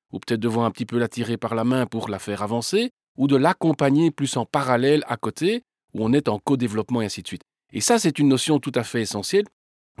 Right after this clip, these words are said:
que nous faisons dans la partie bilan, comme le spécifiait Valérie, de pouvoir calibrer sur cette échelle linéaire, mais où se trouve la personne à, à l'heure actuelle ? De quoi a-t-elle effectivement besoin ?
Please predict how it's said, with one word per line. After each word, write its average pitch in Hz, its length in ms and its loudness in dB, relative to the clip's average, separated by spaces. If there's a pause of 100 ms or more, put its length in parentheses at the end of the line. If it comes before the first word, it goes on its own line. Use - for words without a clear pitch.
que 117 80 -2
nous 156 140 2
faisons 143 420 2 (340)
dans 117 120 0
la 117 100 4
partie 117 320 -4
bilan, 135 460 4
comme 107 240 -4
le 98 240 -6
spécifiait 101 480 -8
Valérie, 98 420 -6 (300)
de 117 80 -4
pouvoir 120 340 0
calibrer 156 600 0
sur 120 180 -4
cette - 220 -6
échelle 117 360 -4
linéaire, 104 460 -2 (280)
mais 190 180 -8 (160)
où 247 140 0
se - 140 0
trouve 143 300 -2
la 107 80 -2
personne 143 420 -2
à, 113 60 0
à 107 160 -6
l'heure 104 180 -4
actuelle ? 95 340 -10 (320)
De 101 120 -4
quoi 196 400 0
a-t-elle 123 400 -2
effectivement 113 500 -2
besoin ? 104 460 -4